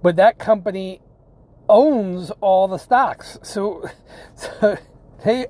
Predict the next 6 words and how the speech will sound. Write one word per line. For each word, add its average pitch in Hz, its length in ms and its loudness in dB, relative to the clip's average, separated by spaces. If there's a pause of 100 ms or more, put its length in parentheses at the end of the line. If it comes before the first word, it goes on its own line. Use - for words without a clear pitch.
(140)
own 208 260 0 (460)
eighty-three 247 800 -6
percent 185 640 -4
of 170 180 -8
all 170 180 4
stocks. - 680 -2